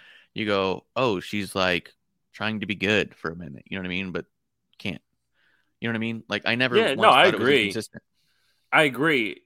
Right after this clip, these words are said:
Speaker 2: It's, it's that, like, that particular take, and I get Justin's point, too, 'cause I know he's a, a big fan of women's wrestling like we are.
Speaker 1: Yeah.
Speaker 2: Um, we would prefer see something that's really consistent, really strong,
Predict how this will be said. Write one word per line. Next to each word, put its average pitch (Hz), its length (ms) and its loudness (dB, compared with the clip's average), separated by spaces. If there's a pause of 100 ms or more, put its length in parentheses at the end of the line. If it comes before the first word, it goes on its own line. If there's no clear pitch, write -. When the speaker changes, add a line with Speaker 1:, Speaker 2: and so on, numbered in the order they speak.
(120)
Speaker 2:
It's, - 380 -6 (760)
it's 143 220 -4
that, 127 380 -2 (440)
like, 117 280 -6
that 139 200 4
particular 135 560 -8
take, 139 320 -6
and 135 140 0
I 147 60 4
get 135 180 -2
Justin's 123 320 -4
point, 110 220 -6
too, 131 120 -2
'cause 107 140 -6
I 107 80 0
know 110 160 -2
he's 107 180 -6
a, 101 220 -6 (100)
a 113 80 -10
big 107 220 -6
fan 113 200 -2
of 104 60 -4
women's 104 260 -8
wrestling 104 360 -8
like 92 180 -10
we 131 140 -2
are. 95 220 -4 (480)
Speaker 1:
Yeah. 60 300 -12
Speaker 2:
Um, 101 440 -6 (140)
we 110 300 -4
would 117 240 -4
prefer 170 420 -2
see 139 240 -4
something 123 380 -4
that's 104 220 -4
really 143 320 2
consistent, 123 680 -6
really 135 220 2
strong, 120 640 -2